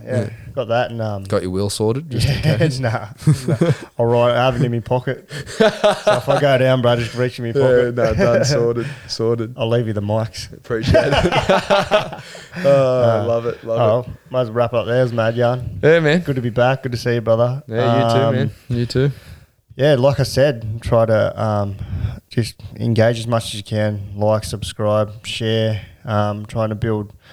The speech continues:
Speaker 1: an awesome following around people.
Speaker 2: And network. And, you know, if you're, um, if you know of someone that would be a cool guest, psychic, psychiatrist, uh, you know, doctor,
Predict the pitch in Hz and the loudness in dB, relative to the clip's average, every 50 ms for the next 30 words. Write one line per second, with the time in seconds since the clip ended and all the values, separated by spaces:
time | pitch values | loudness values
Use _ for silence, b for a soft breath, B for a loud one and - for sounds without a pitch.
0 | B B B B 113 110 110 110 110 - 113 104 - - - 104 101 104 104 107 | B B B B 0 0 0 0 0 -4 -6 -6 -6 -4 0 0 2 2 2 0
1 | 107 104 107 107 101 - - - - - 113 104 104 101 101 98 98 107 104 - | -2 -4 -4 -6 -8 -10 -14 -14 -8 -4 -2 0 0 0 -2 -4 -4 -6 -6 -6
2 | 104 101 98 101 101 - - 117 117 117 107 104 107 123 127 120 113 110 - - | -8 -8 -6 -8 -8 -6 -2 -2 0 2 2 0 0 0 0 -2 -2 -4 -6 0
3 | - 131 143 147 139 123 - - _ _ B B B B B B B B B _ | 2 2 2 2 0 -2 -6 -10 _ _ B B B B B B B B B _
4 | _ - 127 127 131 135 139 131 131 123 - - 143 131 131 131 131 127 123 113 | _ -10 -8 -6 -6 -6 -6 -6 -8 -6 -4 0 4 6 6 6 6 6 4 2
5 | 104 98 101 101 _ _ _ - - - - - - _ - 143 147 139 - 135 | 0 -2 -4 -8 _ _ _ -20 -20 -20 -20 -20 -20 _ 0 2 2 2 2 0
6 | 156 165 147 127 131 143 147 139 123 - - - 120 123 120 117 113 110 110 110 | 0 0 0 2 2 2 4 2 2 0 -2 -2 -2 0 0 -2 0 0 0 -2
7 | 95 - - - - 120 117 107 110 117 113 113 107 101 98 - - 123 120 110 | -2 -4 -8 -8 -6 -4 -4 -2 -2 0 0 0 0 -2 -2 -2 0 0 0 0
8 | 95 90 107 113 123 123 - - - _ _ _ _ _ - - - - - 120 | 0 -2 0 0 0 0 -2 -6 -10 _ _ _ _ _ -16 -10 -6 -2 0 2
9 | 113 117 117 113 - - 120 113 113 113 _ _ _ - - - - 123 110 104 | 4 2 2 0 -2 -2 -2 -2 -2 -4 _ _ _ -14 -8 -4 0 0 0 0
10 | 101 - - 123 123 123 120 113 113 - - 127 117 110 - - B B B B | 0 2 4 4 4 4 4 2 -2 -4 -6 -6 -4 -6 -6 -10 B B B B
11 | B B B B B B B B B B B - - 101 101 101 95 92 90 104 | B B B B B B B B B B B -6 -4 -2 -2 -2 -2 -2 -2 -2
12 | 107 104 101 98 104 107 104 92 98 - 113 117 120 - - - - 120 113 117 | -4 -2 -2 -2 -2 -2 -4 -4 -2 0 2 2 2 0 -2 0 0 2 2 4
13 | 117 120 117 113 113 107 | 2 2 2 0 0 -4